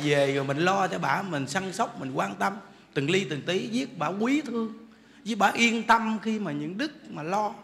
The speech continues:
mấy bà già. Nên mỗi lần mà những đức qua cái bả kêu "Mẹ gì, mẹ gì" một chút,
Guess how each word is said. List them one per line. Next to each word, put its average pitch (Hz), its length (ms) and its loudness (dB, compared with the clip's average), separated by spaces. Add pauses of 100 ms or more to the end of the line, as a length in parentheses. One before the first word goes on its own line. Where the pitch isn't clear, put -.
(120)
mấy 233 100 -4
bà 233 60 -2
già. 190 640 6 (680)
Nên 185 140 2
mỗi 180 220 4
lần 165 180 -2
mà 151 60 -2
những 160 180 -2
đức 220 140 -6
qua 190 400 0
cái 208 160 -6
bả 208 80 -8
kêu 190 200 -2
"Mẹ 143 180 0
gì, 160 180 -2
mẹ 143 160 -2
gì" 156 240 -2
một 147 120 -4
chút, 254 120 0